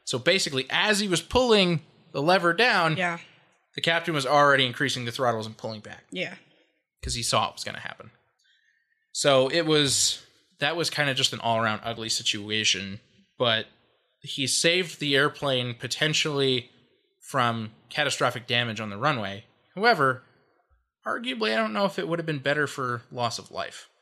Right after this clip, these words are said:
Speaker 2: Yeah.
Speaker 1: 'Cause they would have been going at a slower rate of speed with an airplane that was actually on a runway already,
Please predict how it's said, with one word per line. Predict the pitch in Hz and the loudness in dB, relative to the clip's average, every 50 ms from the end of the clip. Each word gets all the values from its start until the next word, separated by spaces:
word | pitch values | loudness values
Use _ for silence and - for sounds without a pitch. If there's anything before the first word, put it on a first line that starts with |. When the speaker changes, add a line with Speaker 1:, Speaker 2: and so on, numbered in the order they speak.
| _ _ - | _ _ -8
Speaker 2:
Yeah. | 202 202 202 190 190 190 190 - - _ _ _ _ _ _ _ _ _ _ | -4 -2 0 0 0 0 -2 -6 -10 _ _ _ _ _ _ _ _ _ _
Speaker 1:
'Cause | - 131 | -6 -2
they | 135 | 0
would | 135 147 | 0 2
have | 147 | 0
been | 151 147 139 | 0 0 2
going | 139 139 135 | 2 2 4
at | 127 | 2
a | 120 | 2
slower | - - - 156 151 175 175 | 0 -2 2 4 4 4 4
rate | 160 160 156 156 | 4 2 2 0
of | 131 120 | 0 0
speed | - - - 135 123 123 127 123 117 - _ | -2 -2 -2 -2 -2 -2 -4 -6 -10 -14 _
with | - 123 120 | -12 -6 -2
an | |
airplane | 120 123 127 127 - 135 123 120 | 0 0 0 0 -2 -2 -2 -2
that | 117 | -4
was | 104 113 | -2 0
actually | 123 131 135 - - 123 120 | 2 2 2 2 0 0 2
on | 127 127 120 | 2 2 2
a | 110 | 2
runway | 113 120 120 110 98 98 | 2 0 0 0 -2 -6
already, | 98 98 98 98 95 98 101 110 | -6 -6 -4 -4 -4 -4 -6 -8